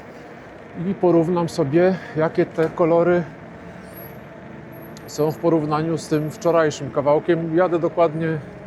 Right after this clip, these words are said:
dlatego tę samą trasę, żeby sobie potem prześledzić na monitorze oba te ustawienia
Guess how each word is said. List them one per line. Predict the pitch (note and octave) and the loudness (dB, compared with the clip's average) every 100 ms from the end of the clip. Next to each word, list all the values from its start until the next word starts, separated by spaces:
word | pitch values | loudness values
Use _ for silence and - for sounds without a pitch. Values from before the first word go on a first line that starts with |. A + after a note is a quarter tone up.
| - - - - - - | -16 -16 -18 -18 -18 -4
dlatego | C#3 D3 E3+ D#3 D3+ | -2 0 0 0 0
tę | E3 | -2
samą | D3+ E3 D#3+ D#3+ | 0 -2 -2 -2
trasę, | G3+ F3+ - D#3+ | 0 0 0 0
żeby | D3 C#3+ | 0 -4
sobie | C#3 D3 D#3 | -4 -4 -4
potem | D3+ E3 D3+ | -4 -6 -6
prześledzić | - - D#3+ D3 E3 | -6 -4 -2 -4 -8
na | D3+ | -6
monitorze | D3+ D3+ C#3+ D3 D3 D#3 - - - - - - - E3+ E3 E3 - - - - - - - - - E3+ E3 E3 D#3+ D#3+ D#3+ D#3+ E3 - - - - - - - E3 | -6 -4 -2 0 0 -2 -6 -16 -18 -16 -16 -16 -16 -16 -16 -16 -18 -18 -18 -18 -18 -18 -18 -18 -18 -16 -16 -18 -18 -18 -18 -18 -18 -18 -18 -16 -16 -18 -18 -10 0
oba | E3 D#3+ | 2 2
te | D#3+ E3+ | 2 4
ustawienia | D#3 D3+ F3 D#3 E3 D3 F3+ G#3 | 2 2 0 2 2 2 0 0